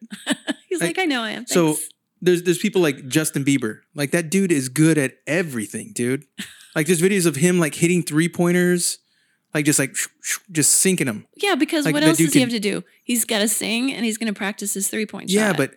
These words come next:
Speaker 2: he, he was a badass singer
Speaker 1: Yeah.
Speaker 2: at, like, twelve.
Speaker 1: Yeah, yeah.
Speaker 2: You know, so, uh, but there's just people who have, like, Jamie Foxx, like, the guy can do anything.
Speaker 1: Yeah.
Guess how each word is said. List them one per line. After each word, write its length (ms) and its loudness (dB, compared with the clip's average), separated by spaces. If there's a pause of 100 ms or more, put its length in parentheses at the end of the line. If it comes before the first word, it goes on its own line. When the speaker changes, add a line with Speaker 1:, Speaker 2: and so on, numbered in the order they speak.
(100)
Speaker 2:
he, 380 -4
he 160 0
was 280 2
a 80 -6
badass 520 -2
singer 640 0 (200)
Speaker 1:
Yeah. 200 -2
Speaker 2:
at, 60 -8
like, 400 -8 (200)
twelve. 600 -8
Speaker 1:
Yeah, 160 -4 (500)
yeah. 220 -14 (260)
Speaker 2:
You 140 -2
know, 100 2
so, 380 0 (340)
uh, 160 -4
but 320 -4
there's 200 0
just 160 -4
people 240 -2
who 40 0
have, 140 0
like, 180 -6
Jamie 300 -2
Foxx, 520 -6
like, 140 -8
the 80 -4
guy 220 -2
can 100 -6
do 160 0
anything. 460 -4 (140)
Speaker 1:
Yeah. 160 -8